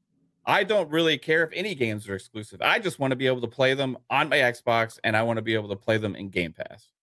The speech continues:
right? However, for whatever reasons, certain games, Microsoft may determine that they want to have them exclusive to their platform,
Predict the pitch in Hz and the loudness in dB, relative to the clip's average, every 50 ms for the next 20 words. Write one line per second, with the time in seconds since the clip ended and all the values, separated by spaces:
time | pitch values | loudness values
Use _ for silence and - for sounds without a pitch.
0 | - 113 113 120 123 120 - _ _ _ _ _ - 156 185 240 233 190 196 180 | 0 2 4 4 4 2 -2 _ _ _ _ _ 2 4 4 4 4 4 4 2
1 | 170 139 120 - 131 139 135 123 120 139 160 180 175 175 156 135 131 131 143 165 | 2 2 0 -2 -2 -2 0 2 2 4 4 4 2 2 2 2 0 0 0 -4
2 | 156 139 123 - _ _ - - 123 120 120 151 139 110 104 101 104 120 131 123 | -8 -8 -12 -16 _ _ -4 0 2 2 2 0 -2 0 0 2 2 0 -2 -4
3 | - _ _ _ _ _ _ _ - 101 101 - 110 107 - 110 110 113 - 95 | -10 _ _ _ _ _ _ _ -2 0 0 0 -2 -2 0 2 2 2 0 0
4 | 95 95 98 113 113 - - 101 92 98 104 107 101 98 95 98 98 98 85 76 | 0 0 0 -2 -6 -10 -8 -8 -8 -8 -8 -8 -8 -6 -2 -2 -2 -2 -2 -8
5 | 82 - - _ - 98 95 98 - _ _ _ _ _ - - 92 98 98 95 | -14 -18 -18 _ -16 -14 -14 -14 -16 _ _ _ _ _ -2 2 2 2 4 4
6 | 110 113 117 110 - - - 101 95 - - 110 - - 101 104 95 - - 87 | 2 2 2 0 -2 -4 -2 -2 -2 -2 -2 -8 -8 -2 0 0 0 0 0 -2
7 | 90 104 - - 107 113 127 135 | -2 -2 -2 -2 0 0 0 0